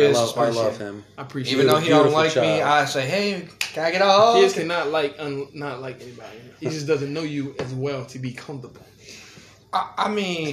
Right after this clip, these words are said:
Speaker 2: Or he,
Speaker 1: Shaq.
Speaker 2: or he sees you and he thinks something is a little bit unusual here, 'cause sometimes kids have that sense.
Speaker 3: Mm-hmm.
Speaker 1: All kids love me. I, I get love from kids all the time.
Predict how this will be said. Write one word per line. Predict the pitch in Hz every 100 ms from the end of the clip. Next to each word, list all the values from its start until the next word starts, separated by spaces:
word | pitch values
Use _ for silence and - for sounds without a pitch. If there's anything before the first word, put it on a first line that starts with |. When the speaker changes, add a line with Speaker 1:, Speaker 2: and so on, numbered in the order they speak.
| 135
Speaker 2:
Or | 185 170
he, | 165
Speaker 1:
Shaq. | 170
Speaker 2:
or | 185
he | 156 143
sees | - 220 214 180
you | 170 151 151
and | 151 139
he | 135 131 131 - _
thinks | 151 131 131
something | 156 131 131 120
is | 113 107 -
a | 127
little | 117 110
bit | 107 104 101
unusual | 113 113 123 113 113 104
here, | 107 101
'cause | 110
sometimes | 139 131 131 110
kids | - 117 -
have | 110
that | 107 95
sense. | - 120 104 - - - - _ 143
Speaker 3:
Mm-hmm. | 127 165 302 -
Speaker 1:
All | - 196 180
kids | 156 139
love | 123 117 -
me. | -
I, | 131 139 143
I |
get | 147 147
love | 147 143
from | 139 139
kids | 160 151
all | 175 127
the |
time. | - 107